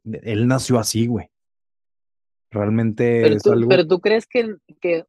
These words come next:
Speaker 2: un, un asesino serial es porque nació así, güey, o porque las circunstancias lo hicieron ser así, güey. Digo, porque en, en este caso, y digo, para no dar tantos spoilers, tiene un pedo sus papás, güey, muy cabrón, sobre todo su mamá, güey.
Speaker 1: De hecho, te lo, no,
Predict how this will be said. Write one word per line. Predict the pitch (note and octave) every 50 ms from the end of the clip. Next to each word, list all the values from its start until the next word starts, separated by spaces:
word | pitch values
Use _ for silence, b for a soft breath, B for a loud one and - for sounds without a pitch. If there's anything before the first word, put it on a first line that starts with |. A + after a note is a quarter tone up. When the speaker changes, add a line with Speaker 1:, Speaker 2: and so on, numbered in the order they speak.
| _ _
Speaker 2:
un, | E3 E3 F3 F#3 -
un | F3+ E3+ E3+ E3+ F3+
asesino | F#3+ F3+ F#3+ F3 - F3 E3+ F#3 E3+
serial | E3+ E3 D#3 D#3 D#3 D3+ D3+ D#3+
es | D3 -
porque | - E3 D#3+ - E3+ D#3
nació | C#3+ C3 - - D3 D#3
así, | E3 - - G3+ G#3
güey, | A3 A#3+ C#4 D4+ - _ _ _ _ _ _ _ _
o | - C#3+ C3+
porque | - - D#3 C#3+ - - D3
las | C#3+ C#3 C#3
circunstancias | - D3 C#3 - - C#3 C#3 C3 - C#3 C#3+ C#3 - F3 F3+
lo | F3+ E3+ D#3
hicieron | D3 C#3 - D3 C#3+ D3+ E3 D#3+
ser | - - D3 C#3
así, | B2+ - - D3+ G3+
güey. | F#3+ D3 A2 G#2 _ _ _ _ _ _ _ _ _ _ _ _ _ -
Digo, | A3 A3 A3 F#3
porque | G3 F#3+ - F#3+ F#3 F#3
en, | F#3 F3+
en | G3+ G#3+ - F#3 F#3+ G#3+
este | G#3 - C4+
caso, | - - B3+ A#3 A3 B3+ B3+
y | B3 F#3+
digo, | D#3+ D3 C#3+ C#3
para | C#3+ C#3 C#3
no | C#3+ C#3+
dar | D3 D#3+ E3
tantos | F3+ E3+ E3+ F3 F3+ F3
spoilers, | E3+ - - F#3+ G3+ G3+ G3 - _ _ _ _ _
tiene | D#3+ D#3+ F#3
un | G#3 G3
pedo | - G3 F3+ F#3 G3 G3+ G3 F#3+ F3+ E3+ D3 C#3 C3+ - _ _ _ _ _ _ _ _ _ _
sus | _ _ D#3 D3+ D3+ -
papás, | - D3+ C#3 - D#3 D3+ E3 F3 F#3
güey, | G#3 B3 C4+ B3+ A#3+ - _ _ _ _ _ _
muy | C#3 C#3+ C#3+
cabrón, | - E3 D#3 D#3+ E3+ F#3+ G3+ F3 E3+ E3+
sobre | - F3 D#3 D3 -
todo | - D#3 D#3
su | E3 F#3+ G3
mamá, | F3 D3 C#3 C#3 C#3+ D#3+
güey. | F#3 A#3+ - - _ _ _
Speaker 1:
De | F3+ F3+
hecho, | E3+ - B3 A#3+
te | - A3
lo, | F#3 D#3 B2+
no, | E3 G3 F3